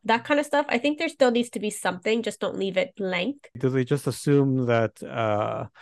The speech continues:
Speaker 2: that the person handling knows enough, or do they just think, "My dog's easy, it's
Speaker 1: I'm not
Speaker 2: fine," or
Speaker 1: sure,
Speaker 2: are they
Speaker 1: like,
Speaker 2: like,
Speaker 1: so
Speaker 2: "You know what? I ne-, I just need to find someone. I'm not gonna make it very, I, I don't wanna seem like we need a lot when we're just trying to find
Speaker 1: I
Speaker 2: someone to
Speaker 1: feel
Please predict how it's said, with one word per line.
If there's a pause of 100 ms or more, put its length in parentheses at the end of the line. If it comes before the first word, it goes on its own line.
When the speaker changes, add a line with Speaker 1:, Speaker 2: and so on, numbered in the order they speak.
(580)
Speaker 2:
that
the
person
handling
knows
enough,
or
do
they
just
think,
"My
dog's
easy,
it's
Speaker 1:
I'm
not
Speaker 2:
fine,"
or
Speaker 1:
sure, (120)
Speaker 2:
are
they
Speaker 1:
like,
Speaker 2:
like,
Speaker 1:
so
Speaker 2:
"You
know
what? (240)
I
ne-,
I
just
need
to
find
someone.
I'm
not
gonna
make
it
very, (560)
I,
I
don't
wanna
seem
like
we
need
a
lot
when
we're
just
trying
to
find
Speaker 1:
I
Speaker 2:
someone
to
Speaker 1:
feel